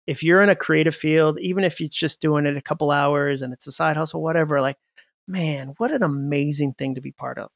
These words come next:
Like, what a generous, why, like, wow, like, what are we part of? I needed a reminder. So the second thing is I try to remind myself of things I want to believe. I wanna believe this. I wanna be reminded of this. And then I repeat 'em.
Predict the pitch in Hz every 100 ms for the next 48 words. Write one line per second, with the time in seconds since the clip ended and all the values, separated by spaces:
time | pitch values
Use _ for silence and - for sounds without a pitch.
0 | _ 156 - 175 196 208 160 - _ -
1 | - 220 190 180 165 156 175 185 180 180
2 | 185 185 208 190 175 - - - _ 180
3 | 208 214 165 160 123 - 170 - 208 247
4 | 233 220 - 196 180 147 - - - _
5 | 156 180 180 196 220 196 175 156 156 226
6 | 202 151 135 - - - - 202 190 190
7 | 190 175 - 262 285 202 196 180 151 -
8 | 175 - - 190 220 180 170 160 175 185
9 | 170 - 170 156 - 160 143 - 165 165
10 | 160 151 143 151 170 - 147 135 139 -
11 | - _ _ - 165 160 156 170 165 151
12 | 147 139 139 - - 147 151 160 156 151
13 | 139 135 131 131 131 - - _ - _
14 | _ - 151 180 208 208 185 185 185 214
15 | 277 -